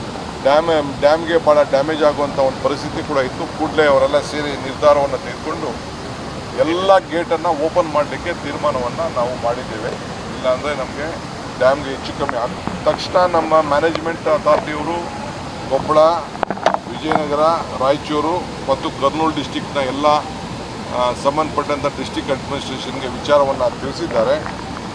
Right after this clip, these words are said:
So, ಈ ಹತ್ತೊಂಬತ್ತನೇ ಗೇಟ್ನ ಸ್ವಲ್ಪ ಕಂಟ್ರೋಲ್ ಜಾಸ್ತಿ, ಆ, ಮಾಡಬೇಕು ಅನ್ನೋ ದೃಷ್ಟಿಯಿಂದ ಅಲ್ಲಿಂದ ಜಾಸ್ತಿ ನೀರನ್ನು ಹೋಗ್ತಾ ಇತ್ತು. ಇದನ್ನು ಗಮನಿಸಿದ್ದೀರಿ ತಾವೆಲ್ಲ.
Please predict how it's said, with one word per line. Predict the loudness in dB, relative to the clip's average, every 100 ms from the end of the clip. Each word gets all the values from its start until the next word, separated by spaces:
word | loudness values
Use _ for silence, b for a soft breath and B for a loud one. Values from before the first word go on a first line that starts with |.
| 0 0 0 -2 -2
So, | -2 0 2 2 -2 -8 -8 -10 -10 -10 -8 -2
ಈ | 2 4
ಹತ್ತೊಂಬತ್ತನೇ | 4 2 2 2 0 -4
ಗೇಟ್ನ | -2 -2 -4 -2 -2
ಸ್ವಲ್ಪ | 0 -2 -2
ಕಂಟ್ರೋಲ್ | 0 -2 0 0
ಜಾಸ್ತಿ, | 2 2 2 0 -2 -2 -6 -10 -10 -10 -8 -6
ಆ, | -2 -2
ಮಾಡಬೇಕು | 0 2 2 2 0 -2
ಅನ್ನೋ | -4 -4
ದೃಷ್ಟಿಯಿಂದ | -6 -4 -4 0
ಅಲ್ಲಿಂದ | 0 0 0 -4 -2
ಜಾಸ್ತಿ | -2 -2 -4
ನೀರನ್ನು | -4 -2 -2 -2
ಹೋಗ್ತಾ | -4 -4 0 -2
ಇತ್ತು. | -2 -6
ಇದನ್ನು | -8 -8 -6 -4 -2
ಗಮನಿಸಿದ್ದೀರಿ | -2 -2 -4 -4 -4 -2
ತಾವೆಲ್ಲ. | 0 0